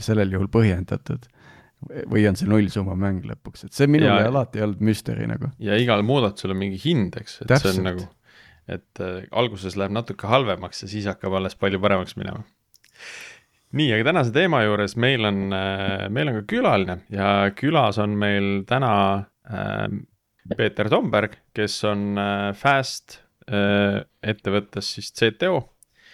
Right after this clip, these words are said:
Speaker 2: Äh, tere, Peeter! Ole hea, tutvusta ennast meie kuulajatele mõne lausega, et, äh, mida sa täna teed ja kuidas sa,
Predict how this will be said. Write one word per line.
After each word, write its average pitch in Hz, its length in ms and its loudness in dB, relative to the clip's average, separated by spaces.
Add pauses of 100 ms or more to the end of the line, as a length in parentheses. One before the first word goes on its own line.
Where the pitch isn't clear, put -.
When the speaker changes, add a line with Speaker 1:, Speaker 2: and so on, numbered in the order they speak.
(300)
Speaker 2:
Äh, 101 220 -4
tere, 135 160 2
Peeter! 175 380 0 (340)
Ole 117 160 2
hea, 117 240 4
tutvusta 104 880 -2
ennast - 460 0 (180)
meie 104 220 4
kuulajatele 101 480 0
mõne 101 180 0
lausega, 95 460 0
et, - 260 -12
äh, 90 380 -2 (1900)
mida 95 160 -2
sa 117 140 0
täna 131 160 4
teed 101 240 2
ja - 80 -2
kuidas 98 260 -4
sa, 95 120 0